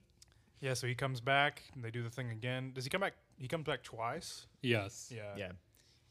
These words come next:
Speaker 3: Yeah, this,
Speaker 1: It's so
Speaker 3: this scene goes
Speaker 1: funny,
Speaker 3: on
Speaker 1: man.
Speaker 3: forever.
Speaker 1: The longer it goes, the funnier it is to me. Watching it with you guys, especially watching with Tyler, who's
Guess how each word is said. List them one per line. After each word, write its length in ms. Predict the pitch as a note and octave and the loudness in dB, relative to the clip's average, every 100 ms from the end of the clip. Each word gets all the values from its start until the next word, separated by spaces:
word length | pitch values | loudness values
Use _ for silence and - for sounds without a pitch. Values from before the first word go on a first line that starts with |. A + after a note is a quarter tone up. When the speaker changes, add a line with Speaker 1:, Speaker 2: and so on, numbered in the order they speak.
| _ - | _ 2
Speaker 3:
Yeah, 160 | A#2+ | 4
this, 180 | A#2+ E3+ - - - | 6 2 -2 -8 0
Speaker 1:
It's 160 | D#3 | 2
so 220 | - - F3+ | 4 4 6
Speaker 3:
this 120 | C#3+ | 6
scene 140 | A#2+ | 6
goes 140 | B2+ G#2+ | 6 6
Speaker 1:
funny, 220 | G2+ G2 | 4 2
Speaker 3:
on 40 | |
Speaker 1:
man. 340 | B2 B2 A2+ G#2 | 0 0 0 4
Speaker 3:
forever. 580 | F#2+ F#2 F2+ F2 F2 F2 | 6 8 6 2 -2 0
Speaker 1:
The 80 | C3+ | 2
longer 300 | C#3 D3+ D#3 | 4 2 2
it 60 | C#3+ | 0
goes, 340 | B2 C3+ B2+ | 0 -2 -2
the 80 | A#2+ | -6
funnier 380 | A#2 A#2+ A#2 A2+ | -6 -4 -4 -2
it 80 | A#2 | -4
is 160 | A#2+ | -4
to 120 | A#2+ G#2+ | -6 -10
me. 120 | G2 F#2 - - | -10 -14 -14 0
Watching 280 | C3 C#3+ D3+ | 2 2 0
it 100 | C#3+ | -2
with 140 | B2 | 0
you 100 | A#2+ | 2
guys, 200 | A2+ A2 | 2 2
especially 320 | A2 C3 B2 | 0 -2 -2
watching 240 | A2 G#2+ G#2 | -2 -4 -6
with 80 | |
Tyler, 320 | - G#2+ G#2+ G2 | -4 -4 -2 -4
who's 460 | G2+ G2 - - | -6 -8 -10 -12